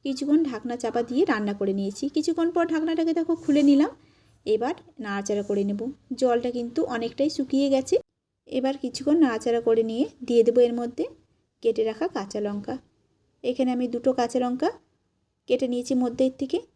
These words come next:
এবার কাঁচা লঙ্কাগুলো দেওয়ার পরে আরও একটু নাড়াচাড়া করে নিলাম। নাড়াচাড়া করে নিয়ে আরও একটু যতটুকু ঝোল আছে, ততটুকু ঝোল আমি ঢাকা দিয়ে শুকিয়ে নিলাম।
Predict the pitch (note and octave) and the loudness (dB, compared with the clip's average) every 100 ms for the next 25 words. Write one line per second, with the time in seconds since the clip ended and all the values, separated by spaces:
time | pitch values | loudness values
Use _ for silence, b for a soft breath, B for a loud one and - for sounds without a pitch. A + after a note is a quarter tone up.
0 | _ - A#3+ A#3 A#3 A3 A#3+ A#3 A#3 A#3+ | _ -6 -4 -4 -4 -2 -2 0 -2 0
1 | A#3 A3+ A3+ A#3+ D4+ - A#3 A3 G#3+ - | 2 2 0 -4 -6 -8 -6 -2 -2 -2
2 | F4 B3+ G#3 G#3+ G#3 G#3 G#3 G#3+ A#3 D4 | 0 0 0 -6 -4 -4 -6 -6 -6 -8
3 | _ _ _ _ _ _ _ B3+ B3+ B3+ | _ _ _ _ _ _ _ -4 -2 2
4 | B3+ B3+ A#3+ C4 B3+ C4 A4+ - _ _ | 0 2 2 4 4 2 0 -10 _ _
5 | _ _ _ _ _ _ _ _ _ _ | _ _ _ _ _ _ _ _ _ _
6 | _ _ _ _ C4 C4+ C#4 C#4 C#4+ C4+ | _ _ _ _ -2 4 4 2 -2 -2
7 | B3+ C#4+ D4 C4+ C4+ C4+ B3+ B3+ D#4 - | -2 -2 -2 0 4 4 4 2 -2 -4
8 | - A3+ - B3+ B3+ B3 B3 A#3 D4+ - | -6 -6 0 0 0 0 0 0 -2 -2
9 | _ A3+ A3 A#3 C#4 G4 - G#3 G#3 G3+ | _ -12 -2 0 2 0 0 0 0 2
10 | G3+ | 0